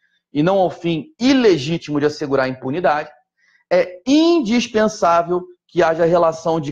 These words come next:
causalidade entre o crime imputado e o exercício do cargo, o que eu tinha acabado de explicar. As experiências estatísticas revelam a manifesta disfuncionalidade do sistema, causando indignação à sociedade e trazendo desprestígio para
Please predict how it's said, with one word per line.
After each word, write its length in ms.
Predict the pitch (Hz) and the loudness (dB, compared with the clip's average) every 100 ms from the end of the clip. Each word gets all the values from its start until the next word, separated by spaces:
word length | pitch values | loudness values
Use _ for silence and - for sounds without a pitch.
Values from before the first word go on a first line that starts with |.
| - - | -10 -2
causalidade 840 | 233 262 202 196 185 156 151 143 | 2 2 2 0 0 0 0 0
entre 180 | 143 135 | -6 -8
o 40 | |
crime 320 | - 208 277 285 | -4 2 2 2
imputado 460 | 285 277 196 185 | 0 0 0 2
e 40 | 190 | 0
o 20 | |
exercício 460 | 180 185 147 139 | 0 -4 -8 -16
do 80 | 151 | -8
cargo, 280 | - 113 - _ _ | -4 -4 -8 _ _
o 60 | 247 | -10
que 60 | - | -6
eu 60 | |
tinha 100 | 240 | -4
acabado 320 | 208 185 147 | -4 -2 -2
de 60 | - | -4
explicar. 380 | - 220 - - _ _ _ _ - - | -14 -10 -10 -10 _ _ _ _ -20 -10
As 180 | - 156 | -6 -4
experiências 760 | - 196 190 226 311 - 254 | 0 0 2 2 0 0 -2
estatísticas 560 | 214 240 220 202 - 180 | -2 -4 -2 -6 -4 2
revelam 420 | 190 165 160 165 | 2 2 0 0
a 40 | 160 | 0
manifesta 580 | 151 147 190 196 196 | -2 -4 -2 -4 -4
disfuncionalidade 1080 | 147 180 294 - 226 220 190 180 165 151 147 | -6 -4 -4 -4 -6 -4 -2 -2 0 -2 -2
do 80 | 143 | -10
sistema, 560 | - - 143 139 143 143 _ _ | -16 -10 -4 -4 -4 -8 _ _
causando 480 | 160 143 139 143 170 | -2 0 -2 -4 -4
indignação 720 | 147 123 143 135 120 - 131 | -6 -6 -4 -4 -6 -6 -6
à 60 | |
sociedade 680 | 131 120 - 110 143 170 160 - _ _ | -6 -12 -10 -4 -2 -2 -6 -18 _ _
e 80 | 151 | -14
trazendo 560 | 165 165 120 139 131 120 | -2 -2 0 -4 -4 -6
desprestígio 840 | 170 - 160 147 - - 123 123 | -10 -12 -8 -8 -8 -10 -10 -10
para 440 | 123 110 107 113 | -4 -2 0 -2